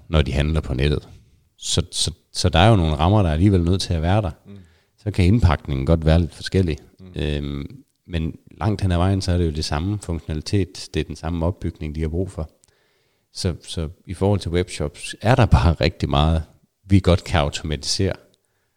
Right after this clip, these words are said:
Speaker 1: fra starten af.
Speaker 2: Så det, <laughs> det er jo sjovt.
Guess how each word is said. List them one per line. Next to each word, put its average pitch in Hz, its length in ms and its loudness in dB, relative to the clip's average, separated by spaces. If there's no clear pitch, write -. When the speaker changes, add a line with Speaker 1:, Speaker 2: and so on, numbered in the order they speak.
Speaker 1:
fra - 100 -14
starten 80 380 -6
af. 69 140 -10
Speaker 2:
Så - 280 -10
det, - 160 -8
<laughs> - 400 -20
det 104 80 0
er 110 60 6
jo 104 60 4
sjovt. 92 360 2